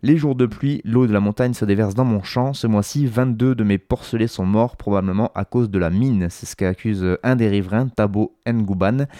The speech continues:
En effet, lor-, euh, lorsque ces déchets entrent en contact avec l'eau, l'oxydation produit une solution minérale acide qui est extrêmement dangereuse pour la santé. Pour empêcher la pollution des habitations voisines, la compagnie propriétaire du terril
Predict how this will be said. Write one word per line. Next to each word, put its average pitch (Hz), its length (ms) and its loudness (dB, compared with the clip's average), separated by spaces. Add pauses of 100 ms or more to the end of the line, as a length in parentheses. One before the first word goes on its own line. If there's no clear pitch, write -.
(380)
En 107 140 2
effet, 120 220 2
lor-, 104 200 4
euh, 95 380 4
lorsque 101 240 -4
ces 107 140 -6
déchets 110 380 0
entrent 139 220 -2
en 107 60 -2
contact 110 260 -2
avec 92 240 0
l'eau, 139 160 2
l'oxydation 131 640 0
produit 120 280 -2
une 113 100 2
solution 113 420 -2
minérale 120 560 2
acide 139 360 -4
qui - 120 -4
est 120 120 0
extrêmement 107 400 0
dangereuse 98 500 0
pour - 100 -8
la 90 80 0
santé. 104 380 -4 (640)
Pour 110 140 2
empêcher 110 300 0
la 113 80 0
pollution 107 320 0
des 101 140 2
habitations 98 380 -2
voisines, 131 400 2
la 104 100 0
compagnie 104 500 -2
propriétaire 101 600 -4
du 95 120 -4
terril 131 460 0